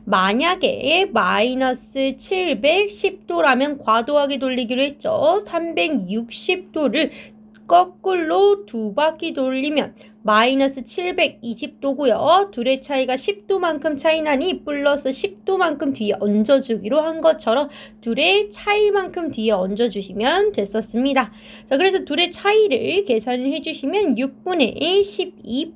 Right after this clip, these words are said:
파이 마이너스 육분의 칠 파이로서 육분의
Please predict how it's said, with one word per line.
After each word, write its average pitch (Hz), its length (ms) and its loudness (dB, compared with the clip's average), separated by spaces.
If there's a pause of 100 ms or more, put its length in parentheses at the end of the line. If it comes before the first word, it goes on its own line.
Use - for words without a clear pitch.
파이 277 300 2 (280)
마이너스 269 720 0 (240)
육분의 277 580 -2
칠 330 480 0
파이로서 302 1400 2
육분의 285 680 -6